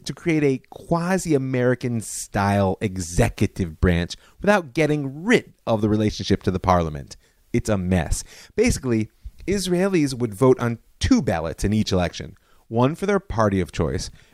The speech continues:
and one for whatever member of Knesset they wanted to be prime minister. The proposal would require the victor capture fifty percent of the popular vote, with the aim of creating a strong leadership whose mandate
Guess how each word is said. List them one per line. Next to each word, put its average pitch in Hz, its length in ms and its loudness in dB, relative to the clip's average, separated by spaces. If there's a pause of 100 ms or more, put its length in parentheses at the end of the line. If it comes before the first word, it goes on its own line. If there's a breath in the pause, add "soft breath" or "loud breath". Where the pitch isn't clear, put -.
(120)
and 147 160 0
one 185 280 2 (180 loud breath)
for 135 160 -2
whatever 160 480 0
member 151 240 2
of - 160 -2
Knesset 147 760 0
they 139 160 2
wanted 104 460 0
to 110 80 0
be 90 280 -2
prime 90 480 -2
minister. 90 640 -2 (840 soft breath)
The 139 80 2
proposal 214 480 2
would 117 200 -2
require 151 720 0
the 92 80 -10
victor 117 280 0
capture 131 460 0
fifty - 460 0
percent 110 600 -2
of 98 120 -6
the - 80 -4
popular 95 460 0
vote, 101 320 4 (380 soft breath)
with 190 180 0
the 175 120 -2
aim 165 240 2
of - 140 -6
creating 135 320 0
a 95 40 -6
strong 127 680 -2
leadership 117 400 0
whose 98 160 -2
mandate 117 500 0